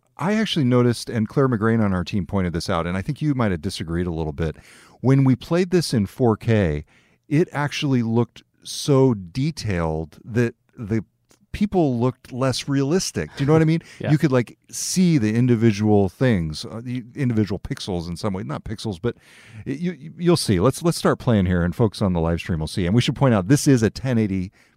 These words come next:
Speaker 1: P T V. This is not a four K T V that we're playing on here.
Speaker 2: Right. Yeah, I mean, I, I totally see what you're saying in terms of it making, when you make it more realistic, it looks less <laughs> realistic. But
Speaker 1: Yeah.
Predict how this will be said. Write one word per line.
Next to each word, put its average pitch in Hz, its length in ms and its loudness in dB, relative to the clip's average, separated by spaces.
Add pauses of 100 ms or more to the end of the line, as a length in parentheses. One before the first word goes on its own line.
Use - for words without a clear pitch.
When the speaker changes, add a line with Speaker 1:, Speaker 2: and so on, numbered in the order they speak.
Speaker 1:
P 98 280 0
T 107 200 -4
V. 80 180 -2
This 76 180 -8
is 85 80 -6
not 95 220 2
a 85 60 -2
four 90 200 -2
K 78 220 -6
T - 180 -8
V 76 180 -6
that 73 100 -8
we're 76 100 -6
playing 71 380 -8
on 67 160 -12
here. 73 340 -16
Speaker 2:
Right. 101 260 -2 (260)
Yeah, 113 220 2
I 113 60 0
mean, 117 140 -2
I, 117 160 -8 (200)
I 107 80 -12
totally 113 320 -8
see 104 160 -10
what 101 140 -12
you're 95 80 -14
saying 98 300 -10
in 95 100 -12
terms 98 240 -12
of 92 180 -12
it 95 160 -12
making, 98 400 -8 (160)
when 104 100 -8
you 98 60 -4
make 101 160 -2
it 95 60 -6
more 92 280 -4
realistic, 92 380 -8
it 95 60 -10
looks - 420 -10 (140)
less - 200 -10
<laughs> 104 60 -10
realistic. 117 400 -6
But 95 180 -6 (160)
Speaker 1:
Yeah. 80 220 -2